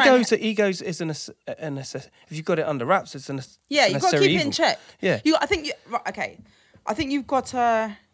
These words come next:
Speaker 2: know who you are. You've gotta, um, know your worth.
Speaker 1: Mm.
Speaker 2: Um, you've gotta respect yourself and
Speaker 1: Mm.
Speaker 2: believe in yourself.
Speaker 1: Right.
Speaker 2: That's it.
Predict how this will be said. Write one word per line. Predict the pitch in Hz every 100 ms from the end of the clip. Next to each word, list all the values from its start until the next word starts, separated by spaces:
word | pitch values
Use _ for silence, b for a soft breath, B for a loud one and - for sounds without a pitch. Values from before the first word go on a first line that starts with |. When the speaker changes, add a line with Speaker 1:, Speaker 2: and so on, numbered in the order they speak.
| -
Speaker 2:
know | 185 208 233 226 220 226
who | 233
you | 233 208
are. | 156 147 151 175 _
You've | - 185
gotta, | 175 180 160 160 160 151 _ _ _ _ _ _ -
um, | 165 156 147 143 175
know | 170
your | 196
worth. | 165 135 185 - - 226
Speaker 1:
Mm. | 156 160 - _ -
Speaker 2:
Um, | 165 156 156 143
you've | 160
gotta | - 151 143 -
respect | 160 - -
yourself | - - 90 87 -
and | 190
Speaker 1:
Mm. |
Speaker 2:
believe | 175 208 185
in | 143
yourself. | 123 - - - _
Speaker 1:
Right. | 156 123 - _
Speaker 2:
That's | 247 208
it. | 190 104